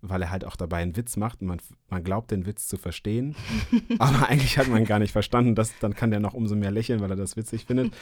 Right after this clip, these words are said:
Speaker 1: Und dann sind alle glücklich. Und das ist das Schöne bei ihm, dass er, ähm, eigentlich in der Lage ist, ähm, ja, mit Kunst Witze zu machen.
Speaker 2: Ja, das ist das Besondere.
Speaker 1: Ja,
Speaker 2: Es hat
Speaker 1: ja,
Speaker 2: ja
Speaker 1: ja.
Speaker 2: wirklich alles, äh, Witz und Charme, aber trotzdem Tiefgang mit dabei. Darum ging es ja auch, ne? Das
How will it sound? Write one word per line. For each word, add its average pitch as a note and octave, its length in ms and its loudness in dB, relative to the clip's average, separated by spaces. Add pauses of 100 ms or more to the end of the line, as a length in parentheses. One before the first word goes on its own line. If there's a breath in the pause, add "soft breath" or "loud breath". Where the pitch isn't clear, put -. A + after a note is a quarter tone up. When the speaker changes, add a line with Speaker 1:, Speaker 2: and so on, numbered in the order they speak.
(440 loud breath)
Speaker 1:
Und G#2 320 2
dann G#2+ 160 4
sind G#2 120 2
alle F#2 220 -4
glücklich. F#2 360 -4
Und E2+ 60 -4
das F#2 80 0
ist F#2+ 120 -4
das F2+ 100 -2
Schöne E2 260 -4
bei D2+ 160 -8
ihm, D2 300 -12
dass D#2+ 240 -10
er, D#2 520 -8
ähm, D#2+ 280 -8
eigentlich F2 240 -10
in F#2 80 -8
der E2 100 -4
Lage E2 320 -4
ist, - 320 -12 (120)
ähm, E2 560 -10
ja, F2 320 -4 (300)
mit G2 160 -8
Kunst G2+ 340 -4
Witze - 260 -4
zu - 140 -6
machen. D2+ 400 -8 (160)
Speaker 2:
Ja, A#3 140 2
das A#3+ 180 -2
ist D#4 160 -2
das G#3+ 100 0
Besondere. E3 460 -2
Speaker 1:
Ja, - 60 -6
Speaker 2:
Es F#3 120 -4
hat G3 140 0
Speaker 1:
ja, F#3 80 2
Speaker 2:
ja F3+ 60 -2
Speaker 1:
ja. - 20 -4
Speaker 2:
wirklich G3+ 340 -6
alles, F3 400 -4
äh, F#3 300 -4
Witz G3+ 260 -4
und F3+ 200 -4
Charme, F3 520 -2
aber F3 280 2
trotzdem G3 440 -4
Tiefgang E3 400 -6
mit D3+ 180 -10
dabei. D#3 460 -10
Darum E3+ 320 -6
ging F#3 220 -4
es F3 100 -8
ja D3+ 240 -4
auch, D#3 140 -10
ne? G3 180 -6
Das E3+ 260 -6